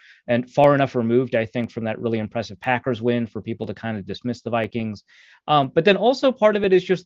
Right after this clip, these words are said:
the way the Vikings have played this year, which, uh, they have trained you not to hope for them,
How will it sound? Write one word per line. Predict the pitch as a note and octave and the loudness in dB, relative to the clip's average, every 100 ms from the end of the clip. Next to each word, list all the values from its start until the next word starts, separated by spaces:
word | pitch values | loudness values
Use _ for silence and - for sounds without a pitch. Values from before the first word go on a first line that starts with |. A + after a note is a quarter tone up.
| - | -4
the | C#3+ | -2
way | A#2+ C3 D3+ D#3+ D3 B2+ - | 0 2 4 4 2 -2 -6
the | C3 | -4
Vikings | B2+ B2+ B2+ A#2+ A2+ | 0 0 0 -4 -2
have | A#2 G#2+ - | -2 -4 0
played | F#3 G#3 A#2 | 2 2 0
this | G#2 - | -6 -4
year, | G#2+ G#2 | -6 -4
which, | A2+ G#2 - - _ _ - | -6 -6 -14 -20 _ _ 0
uh, | C3+ A#2+ A2+ - _ _ _ _ - | 4 4 4 -4 _ _ _ _ -4
they | B2+ E3 | 4 6
have | E3+ | 6
trained | - - F3 G#3 G#3+ E3 | 2 -8 -2 0 2 0
you | D3+ C#3 | 0 0
not | C3+ C#3 - | -2 -2 -6
to | B2 | -4
hope | C3+ F#3+ - | 0 0 -2
for | G2 | -14
them, | F2 | -14